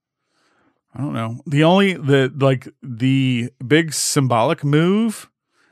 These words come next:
is one I've been talking about for a long time, and I don't expect to see it happen,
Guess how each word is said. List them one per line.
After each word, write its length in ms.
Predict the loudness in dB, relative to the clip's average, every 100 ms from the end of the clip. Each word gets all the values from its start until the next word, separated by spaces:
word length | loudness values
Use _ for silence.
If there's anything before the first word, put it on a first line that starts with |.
| _ _ _ _
is 160 | -4 -2
one 160 | 0
I've 100 | 0 0
been 120 | -2
talking 240 | -2 -2
about 240 | -4 -6 -10
for 460 | -10 -6 -6 -8 _ _ _ _ _
a 80 | -6
long 280 | -4 -4
time, 500 | -2 -2 -2 -4 -8 -14 _ _ _ _ _ _ _ _ _ _ _ _ _ _
and 120 | -4
I 80 | 0
don't 160 | 0 -2
expect 300 | -4 -6 -4
to 80 | -6
see 160 | -4
it 80 | -4
happen, 420 | -4 -6 -8 -10